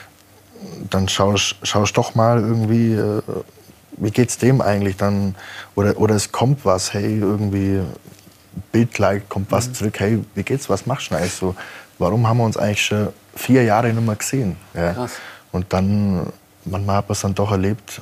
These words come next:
Speaker 1: also klar hat man sich jetzt nicht in großen Gruppen treffen dürfen, aber mit ein, zwei Leuten hat man sich dann doch mal verabredet, man hat einfach was, was ausgemacht.
Speaker 2: Mhm.
Speaker 1: Wie, wie früher in der Schule ein bisschen. Ja. Man hat einfach was ausgemacht und dann musste man nicht mehr schreiben.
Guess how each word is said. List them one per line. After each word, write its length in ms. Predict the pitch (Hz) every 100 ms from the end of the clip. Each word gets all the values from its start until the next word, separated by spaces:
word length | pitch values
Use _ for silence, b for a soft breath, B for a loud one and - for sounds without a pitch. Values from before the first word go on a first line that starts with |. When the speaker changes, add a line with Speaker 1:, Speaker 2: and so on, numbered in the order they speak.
| -
Speaker 1:
also 360 | 95 95 92 - B B B - - -
klar 200 | - 101
hat 100 | 110
man 80 | 98
sich 160 | -
jetzt 160 | 98 -
nicht 160 | 95 92
in 80 |
großen 340 | 87 104 101 92
Gruppen 340 | 113 - 98
treffen 360 | - 98 - 92
dürfen, 360 | 95 95 92
aber 280 | 90 87 90 - B B B -
mit 120 | 90 -
ein, 180 | 98
zwei 200 | 98 -
Leuten 300 | 87 98 107
hat 100 | 98
man 60 | 95
sich 140 | 92
dann 140 | - 92
doch 140 | 101
mal 300 | 110 95 95 -
verabredet, 560 | - - - - 82 71
man 100 | 87
hat 60 |
einfach 200 | 95 -
was, 280 | 98 95 - _ _ -
was 180 | 101 -
ausgemacht. 680 | 120 120 - 71 - -
Speaker 2:
Mhm. 300 | 117 104 110 110 B B -
Speaker 1:
Wie, 360 | 98 98 98 90 -
wie 120 | 98
früher 320 | - 110 117
in 80 | 95
der 80 | 85
Schule 380 | - 139 127 58
ein 60 |
bisschen. 300 | - - - 92 90
Ja. 160 | 85 87
Man 120 | 87
hat 60 | -
einfach 220 | 95 95
was 240 | 90 - -
ausgemacht 540 | 123 - - 123 -
und 200 | 98 -
dann 220 | 95 95 92 B B B B B _ _ -
musste 240 | 104 -
man 100 | 104
nicht 100 | 110
mehr 100 | 107
schreiben. 540 | - 95 113 117 82